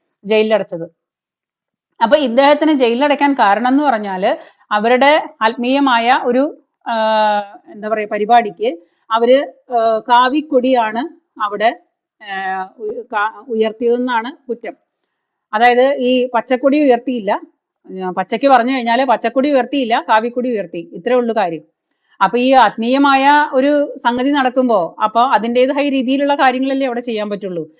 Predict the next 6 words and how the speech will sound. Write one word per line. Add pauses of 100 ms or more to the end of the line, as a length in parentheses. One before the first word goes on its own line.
(220)
രാജ്യത്തിന്റെ
കാര്യങ്ങളല്ലല്ലോ
നടക്കുന്നത്, (280)
ഒരു
സംഘടനയുടെ
അല്ലേ.